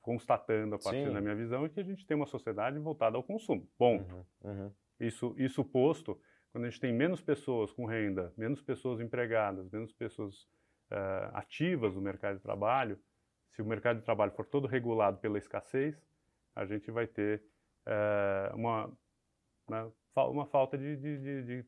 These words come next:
Speaker 1: de capacidade de consumo
Speaker 2: Uhum,
Speaker 1: mesmo das
Speaker 2: uhum.
Speaker 1: pessoas, né? E isso
Speaker 2: Sim.
Speaker 1: certamente não interessa a esses, a esses
Speaker 2: <laughs>
Speaker 1: personagens.
Speaker 2: Com certeza não.
Speaker 1: Mas, enfim, eu acho que, veja, a gente tava falando do Photoshop em algum momento. Você pega uma imagem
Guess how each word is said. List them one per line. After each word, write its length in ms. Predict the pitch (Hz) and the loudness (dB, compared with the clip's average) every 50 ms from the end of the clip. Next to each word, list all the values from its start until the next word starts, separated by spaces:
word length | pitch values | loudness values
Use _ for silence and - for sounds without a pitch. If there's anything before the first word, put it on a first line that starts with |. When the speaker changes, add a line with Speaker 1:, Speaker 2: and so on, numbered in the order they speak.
| _ | _
Speaker 1:
de 160 | 120 117 117 113 | -8 -8 -6 -2
capacidade 560 | - 127 - 139 123 - - 131 147 160 143 | -2 2 2 2 0 2 0 0 0 0 0
de 40 | 113 | -2
consumo 360 | - - 131 117 110 107 95 | -2 -2 0 0 0 -2 -2
Speaker 2:
Uhum, 60 | 92 | -2
Speaker 1:
mesmo 260 | 92 92 90 87 90 104 | -4 -6 -6 -6 -4 -4
das 120 | 110 95 | -4 -4
Speaker 2:
uhum. 60 | 98 | -4
Speaker 1:
pessoas, 360 | 101 101 - - 107 113 117 - _ - | -6 -8 -8 -8 -10 -10 -10 -12 _ -14
né? 140 | 110 107 107 107 107 - | -12 -12 -10 -10 -12 -10
E 280 | 101 98 101 104 104 | -10 -10 -10 -10 -10
isso 360 | 98 - - - 113 113 113 - _ _ _ | -12 -10 -8 -6 -6 -6 -6 -10 _ _ _
Speaker 2:
Sim. 140 | - 117 107 | -2 0 0
Speaker 1:
certamente 360 | 95 98 110 117 117 - 127 | 0 0 -2 -2 -2 -2 -2
não 80 | 123 | -2
interessa 500 | 120 113 - 117 107 107 107 107 - - | -2 0 0 2 4 4 2 0 -2 -4
a 80 | 110 104 107 | -4 -2 -4
esses, 420 | 104 - - 110 98 - - _ _ _ _ _ - 85 104 113 104 | -4 -4 -6 -8 -8 -10 -16 _ _ _ _ _ -12 -8 -8 -8 -4
a 120 | 95 110 107 | 0 2 2
esses 220 | 107 - - 95 90 | 2 0 -2 -6 -2
Speaker 2:
<laughs> 40 | 95 | 0
Speaker 1:
personagens. 600 | 131 120 - - 160 165 147 127 104 92 87 95 | 0 2 4 2 2 4 4 4 4 4 2 0
Speaker 2:
Com 80 | 98 | -2
certeza 520 | 95 - 101 90 90 - 98 95 95 98 95 | -2 -2 -2 -4 -2 -4 -4 -2 -2 -2 -4
não. 200 | 90 85 80 78 _ | -4 -6 -10 -6 _
Speaker 1:
Mas, 260 | - 110 110 107 107 | 4 6 6 6 4
enfim, 360 | 120 127 117 - 135 117 104 | 2 0 2 2 2 4 4
eu 140 | 101 101 98 | 4 6 6
acho 180 | 104 104 - - | 6 4 4 0
que, 720 | - 127 123 117 113 110 104 101 101 95 95 92 95 92 92 101 110 107 | 0 2 4 4 4 4 4 2 2 0 0 -2 -4 -6 -8 -12 -12 -2
veja, 240 | 110 113 104 101 104 | 0 2 2 4 2
a 60 | 98 95 | 0 0
gente 120 | 92 - | 0 2
tava 160 | - 113 101 | 2 2 2
falando 320 | - 113 107 104 107 107 101 | 2 0 0 0 -2 -2 -2
do 300 | 107 107 107 101 95 92 - | 0 0 0 0 0 -2 0
Photoshop 560 | - 107 - 107 98 - - 113 98 92 - 101 | 0 0 0 0 -4 -2 0 0 0 0 -2 -4
em 20 | |
algum 140 | 98 98 101 | -4 -4 -2
momento. 500 | 101 98 95 92 98 98 95 - - 95 - _ _ _ _ _ _ _ _ _ _ _ _ _ _ _ - - _ _ - - 113 - _ _ _ _ _ _ _ _ _ _ | -2 -2 -4 -4 -4 -6 -6 -8 -8 -10 -12 _ _ _ _ _ _ _ _ _ _ _ _ _ _ _ -20 -20 _ _ -16 -16 -16 -16 _ _ _ _ _ _ _ _ _ _
Você 160 | - - 151 | -6 -4 -2
pega 220 | - - 160 185 208 | 0 2 2 2 2
uma 100 | 202 190 | 0 0
imagem 460 | 185 175 147 117 95 87 82 80 78 | 2 2 4 4 2 0 -2 -8 -12